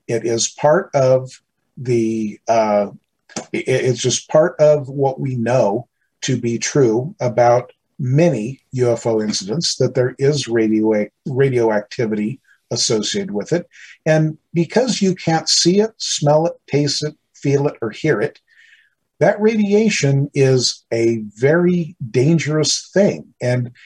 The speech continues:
you really should check. If you're pretty sure that a U F O landed somewhere or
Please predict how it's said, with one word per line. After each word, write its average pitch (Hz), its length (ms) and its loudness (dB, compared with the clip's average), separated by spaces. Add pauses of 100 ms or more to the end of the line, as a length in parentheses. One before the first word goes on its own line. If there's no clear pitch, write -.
(100)
you 139 240 0
really 254 420 -4
should 160 500 2
check. - 520 -2 (480)
If 107 180 -6
you're 165 400 -2 (180)
pretty 214 240 0
sure 175 340 4
that 131 120 -2
a 113 80 -2
U 156 220 0
F 143 120 -4
O 143 100 4
landed 139 680 0 (320)
somewhere 139 720 2
or 107 220 -2